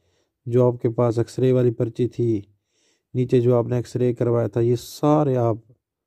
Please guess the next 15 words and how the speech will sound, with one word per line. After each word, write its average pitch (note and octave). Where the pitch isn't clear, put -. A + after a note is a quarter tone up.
अटैच B2+
करेंगे, A2
स्टेपलर B2
के A#2+
साथ A#2
अटैच A#2+
करेंगे। G#2+
इसके -
बाद C3
आपने B2
ट्रॉमा B2
सेंटर A#2+
पे C#3
जाना B2+
है, A#2